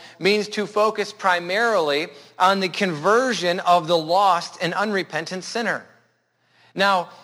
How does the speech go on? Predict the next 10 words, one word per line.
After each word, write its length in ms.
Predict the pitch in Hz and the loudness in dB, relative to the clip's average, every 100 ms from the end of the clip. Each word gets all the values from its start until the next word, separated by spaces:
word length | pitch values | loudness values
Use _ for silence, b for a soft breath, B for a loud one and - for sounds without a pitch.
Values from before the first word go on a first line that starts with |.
| B | B
while 220 | 185 214 | 4 4
bringing 400 | 170 208 247 247 | 4 0 0 0
the 100 | 202 | 0
good 360 | 165 131 233 240 | -2 0 0 0
news 380 | 202 233 233 185 | -2 0 0 -2
of 120 | 160 | -4
the 80 | 170 | -4
gospel 760 | 160 185 220 - 165 135 117 B B B | -2 -2 -4 -4 -2 -2 -2 B B B
is 340 | 208 247 277 220 | -2 -2 -2 -2
important, 680 | 220 - 254 262 127 - | -4 0 0 0 -8 -14